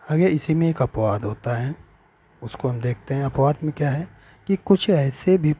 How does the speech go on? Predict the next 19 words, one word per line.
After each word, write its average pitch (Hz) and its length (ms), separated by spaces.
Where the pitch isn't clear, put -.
पुल्लिंग 135 280
शब्द 113 300
हैं 113 300
जिनका 160 520
दोनों 160 360
वचनों 160 400
में 170 140
एक 147 280
ही 160 160
रूप 120 260
होता 113 320
है। 120 200
ठीक 135 200
है, 214 100
चलिए 123 220
लिखते 123 320
हैं 131 80
हम 151 120
इसको। - 260